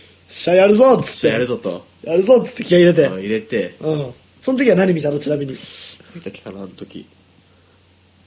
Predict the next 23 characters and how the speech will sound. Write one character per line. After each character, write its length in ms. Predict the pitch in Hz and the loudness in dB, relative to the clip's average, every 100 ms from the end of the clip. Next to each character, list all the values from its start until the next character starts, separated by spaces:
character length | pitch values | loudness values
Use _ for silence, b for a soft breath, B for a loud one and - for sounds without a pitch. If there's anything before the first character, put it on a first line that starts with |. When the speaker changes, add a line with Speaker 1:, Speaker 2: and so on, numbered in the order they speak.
| - | -2
Speaker 1:
ど 100 | 175 | 2
う 60 | |
い 60 | 165 | 2
う 40 | |
系？ 160 | 151 - | -2 -6
普 60 | 151 | -6
通 200 | 175 170 | -4 -2
に 220 | 165 165 | -2 -4
ホ 100 | 170 | -2
テ 100 | 175 | -2
ル 60 | 131 | -2
で 60 | |
や 60 | 247 | -6
っ 20 | |
て 120 | - | -6
る 80 | 190 | -10
系 140 | - 135 | -6 -8
み 100 | 127 | -8
た 80 | |
い 20 | 131 | -14
な 60 | |
感 120 | 135 | -16
じ？ 200 | 135 143 | -18 -20